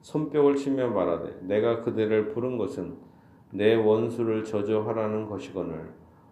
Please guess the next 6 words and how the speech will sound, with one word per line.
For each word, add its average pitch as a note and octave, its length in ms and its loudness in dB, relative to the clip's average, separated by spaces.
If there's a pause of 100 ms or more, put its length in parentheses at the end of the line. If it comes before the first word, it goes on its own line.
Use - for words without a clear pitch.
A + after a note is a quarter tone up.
(140)
그대가 A#2 320 2
이같이 G#2+ 420 0
세 A2+ 300 -2
번 A2 240 -2
그들을 G2+ 360 -2
축복하였도다." F#2+ 1000 -8